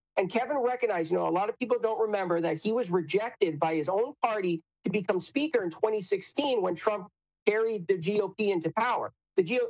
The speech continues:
the, his fellow House members said, "No, we don't want you." So Kevin realized, "If I ever want the power that I really want, I want full power." And he wanted to run for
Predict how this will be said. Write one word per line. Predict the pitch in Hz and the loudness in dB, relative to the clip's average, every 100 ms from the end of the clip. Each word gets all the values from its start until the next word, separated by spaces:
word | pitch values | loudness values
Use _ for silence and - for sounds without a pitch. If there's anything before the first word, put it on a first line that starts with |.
| - | 0
the, | 190 | 0
his | 180 226 226 190 190 | 2 -2 -2 -4 0
fellow | 247 240 220 | 0 0 0
House | 180 277 311 | 0 -2 0
members | 214 190 185 | 0 0 0
said, | 180 | 0
"No, | 185 | 0
we | 196 | 0
don't | 208 | 0
want | 156 185 - | 0 -2 -4
you." | - - _ _ | -10 -12 _ _
So | 226 | 0
Kevin | - 277 285 | 2 0 0
realized, | 240 269 247 220 - _ - | 0 2 0 0 -4 _ -2
"If | 175 | 0
I | 214 294 | 2 0
ever | 294 262 | 0 0
want | 240 233 | 0 0
the | 220 | 0
power | - 185 180 180 180 - _ - | 0 2 0 0 -2 -8 _ -2
that | 151 | 0
I | 175 | 2
really | 185 196 196 | 2 2 2
want, | 160 - - | 0 -2 -2
I | - 175 | -2 0
want | 208 214 - _ - | 0 -2 -8 _ 0
full | 226 262 | 0 2
power." | 214 208 208 190 - | 0 2 0 -2 0
And | 170 | 0
he | 180 | 0
wanted | 285 285 170 | 0 0 0
to | |
run | 175 | 0
for | 175 | 0